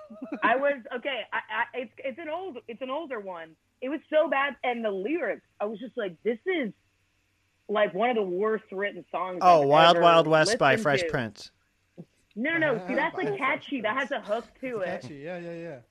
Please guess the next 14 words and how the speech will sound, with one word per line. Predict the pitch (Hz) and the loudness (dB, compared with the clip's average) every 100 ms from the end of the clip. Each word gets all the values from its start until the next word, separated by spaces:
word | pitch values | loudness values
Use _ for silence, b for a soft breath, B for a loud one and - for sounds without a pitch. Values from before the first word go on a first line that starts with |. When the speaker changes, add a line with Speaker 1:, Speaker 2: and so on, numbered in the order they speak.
| _ _ _ _ _ | _ _ _ _ _
Speaker 2:
So | 269 254 254 | -2 -2 -2
I | 208 294 | -2 -4
was, | 349 233 | -8 -12
like, | 254 202 - | -14 -14 -16
upset, | 190 _ - - | -18 _ -20 -16
and | 247 | -14
it | |
was, | 254 240 | -12 -14
this | 311 | -14
is, | 311 233 | -14 -4
like, | 247 202 | -4 -2
a | 196 | -4
very | 190 202 196 | -4 -2 -2
bombastic | - 165 175 165 147 160 - 202 185 | -2 -6 -6 -4 -2 -4 -8 -8 -8